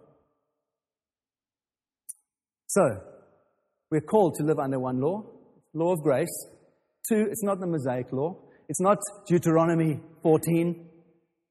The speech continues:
I'm so tired of people giving me that stuff. All the blessings. If you do this, if you do this, if you do this. No one's, no one sends me stuff about the curses.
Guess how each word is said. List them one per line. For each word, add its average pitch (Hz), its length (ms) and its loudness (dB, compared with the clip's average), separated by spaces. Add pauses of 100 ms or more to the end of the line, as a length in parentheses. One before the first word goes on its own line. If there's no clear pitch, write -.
(180)
I'm 165 160 0
so 220 160 4
tired 233 500 8
of 208 160 6
people 202 320 4 (460)
giving 208 240 4
me 208 80 2
that 196 180 2
stuff. 143 280 2 (540)
All 240 240 12
the 233 160 12 (140)
blessings. 196 560 6 (400)
If 233 160 6
you 233 160 8
do 247 140 8
this, 233 160 8 (100)
if 240 160 2
you 226 100 6
do 240 120 6
this, 220 140 6 (100)
if 233 160 0
you 226 680 4
do 226 160 6
this. 175 220 2 (680)
No 285 340 10
one's, 202 360 6 (200)
no 240 220 8
one 277 200 6
sends 247 320 0
me 226 80 4
stuff 214 260 0
about 196 300 2
the 196 40 0
curses. - 720 -2